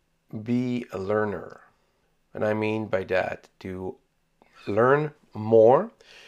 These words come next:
and also not assume that I know. I just want to know more, learn more. But if my,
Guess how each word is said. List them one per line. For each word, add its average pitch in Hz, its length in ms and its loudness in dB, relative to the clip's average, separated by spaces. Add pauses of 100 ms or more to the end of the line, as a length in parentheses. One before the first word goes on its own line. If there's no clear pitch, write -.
(260)
and 107 440 -2
also 110 680 -2 (1120)
not 143 240 -2
assume 131 440 -4
that 107 120 -6
I 98 120 -2
know. 90 320 -12 (500)
I 127 80 2
just 139 220 -2
want 113 360 2
to 110 500 -4 (220)
know 104 240 0
more, 92 540 -2 (100)
learn 98 320 -4
more. 85 460 -10 (800)
But - 420 -4 (340)
if - 240 -8
my, 92 640 -4